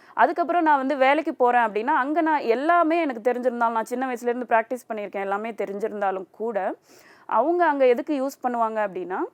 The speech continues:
அவங்களோட டெய்லி வேலைகள் இருக்கும். இப்ப டேட்டா எழுதலாம், அதை எடுத்து ஒரு, ஒரு ஃபோல்டர்ல போட்டு வைக்கலாம். அதுக்கப்புறம்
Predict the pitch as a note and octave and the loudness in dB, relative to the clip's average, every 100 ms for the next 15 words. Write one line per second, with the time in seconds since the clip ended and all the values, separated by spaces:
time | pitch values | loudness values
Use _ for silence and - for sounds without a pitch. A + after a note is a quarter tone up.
0 | _ _ _ _ _ _ _ A#3 C4+ D4 | _ _ _ _ _ _ _ 4 4 8
1 | D4 C4+ A#3 F#3+ G#3+ B3+ C4+ C#4 A#3 G3 | 8 10 6 6 4 4 2 0 -2 -4
2 | - G3+ G#3 G#3 E3+ E3 F#3 - - _ | 0 6 6 4 0 -4 -6 -12 -20 _
3 | _ - G3 G3 A3+ A3+ G#3+ G3 G#3 G#3+ | _ -2 2 4 6 6 6 6 4 2
4 | G3 F3 F3 - G3 G#3 G3 A#3+ A3+ G3+ | 2 2 0 -2 0 0 2 4 6 4
5 | F#3 F3 G3 G3 F#3+ F#3 A3+ A#3+ A#3 G3+ | 0 -2 0 0 0 2 4 4 6 4
6 | G3 G#3 G3 F#3 E3 F3+ E3+ E3+ - _ | 2 0 0 -2 0 0 0 -2 -8 _
7 | _ _ A3 A#3+ A#3 B3+ | _ _ 4 6 6 6